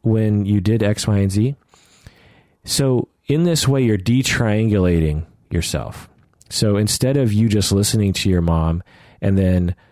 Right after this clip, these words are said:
saying, "Oh my God, I gotta tell you about another thing that Dad did," and the two of you are just talking and behind his back and talking shit about him. I-, instead, and this is what Bowen actually did with his family, <laughs> you could just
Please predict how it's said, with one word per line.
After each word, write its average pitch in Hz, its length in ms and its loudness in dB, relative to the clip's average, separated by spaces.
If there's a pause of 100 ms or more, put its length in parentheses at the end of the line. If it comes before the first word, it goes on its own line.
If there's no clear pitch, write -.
(280)
saying, 92 440 0
"Oh 135 220 0
my 117 140 2
God, 101 480 0
I 110 100 0
gotta 113 240 0
tell 110 160 0
you 101 80 2
about 95 180 0
another 107 360 2
thing 90 180 0
that 78 140 -4
Dad 76 220 -2
did," - 180 -6
and 95 160 -2
the 95 80 0
two 107 200 0
of 95 80 0
you 95 200 2
are 87 80 2
just 87 240 -2
talking 87 500 0
and 80 180 -2 (460)
behind 92 300 0
his 78 80 -4
back 80 360 -2
and 76 140 -6
talking 76 260 -6
shit 113 220 -2
about 73 220 -2
him. 71 160 -6 (1080)
I-, 95 200 0
instead, 101 680 -2
and 101 100 0
this 98 140 0
is 87 80 -2
what 87 220 0
Bowen 101 260 0
actually 85 380 0
did 78 160 0
with 73 100 -4
his 107 180 0
family, 85 540 -2 (680)
<laughs> - 680 -18
you 131 140 2
could 110 140 0
just 104 240 0